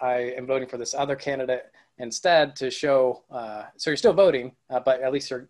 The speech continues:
get, having this margin here, uh, that shows that they aren't gonna win as, by as much. And I think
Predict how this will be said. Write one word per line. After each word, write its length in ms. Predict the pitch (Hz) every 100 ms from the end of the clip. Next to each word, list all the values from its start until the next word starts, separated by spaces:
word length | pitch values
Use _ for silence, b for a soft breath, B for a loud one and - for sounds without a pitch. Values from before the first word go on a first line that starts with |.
| _
get, 160 | 143 -
having 300 | 135 131 127
this 160 | 113
margin 420 | 131 139 147 139 123
here, 400 | - 123 117 - b b b
uh, 240 | 127 117 113 127
that 160 | 120
shows 440 | - 156 147 135 - b b _
that 360 | 135 127 131 -
they 200 | 147 151
aren't 240 | 147 143
gonna 180 | 151 135
win 360 | 131 131 127 -
as, 260 | 127 120 117
by 260 | - 117 113
as 160 | 107
much. 260 | 127 - -
And 80 | 143
I 80 |
think 380 | 139 330 349 -